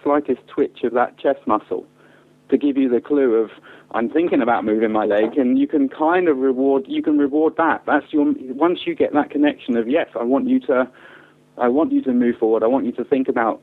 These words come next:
moving your leg," and very quickly you will get to the lift of the leg forward, and you can do a big reward for that.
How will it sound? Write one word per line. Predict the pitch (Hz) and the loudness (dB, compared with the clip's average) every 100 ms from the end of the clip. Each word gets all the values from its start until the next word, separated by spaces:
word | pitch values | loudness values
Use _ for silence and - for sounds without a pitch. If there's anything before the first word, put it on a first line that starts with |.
| - | -4
moving | 135 139 127 120 | 0 2 2 2
your | 113 | 2
leg," | 123 131 104 117 | 2 2 2 -2
and | 123 123 120 | 0 0 2
very | 143 139 | 2 0
quickly | - 156 135 123 113 | 0 -2 -2 -2 0
you | 113 | 0
will | 113 | 2
get | 123 104 - | 0 -2 -2
to | 120 120 131 | 0 0 -2
the | 127 127 | -4 0
lift | 123 127 - | 2 0 0
of | 120 117 | -2 0
the | |
leg | 117 117 110 - | 0 0 -2 -2
forward, | 135 113 104 | 0 2 0
and | 110 107 | -4 -8
you | 110 | -4
can | 123 | -2
do | 110 110 | 2 0
a | |
big | 101 131 | 0 0
reward | 110 110 107 101 - | 0 0 2 0 -2
for | 104 | -2
that. | 110 101 | 0 -2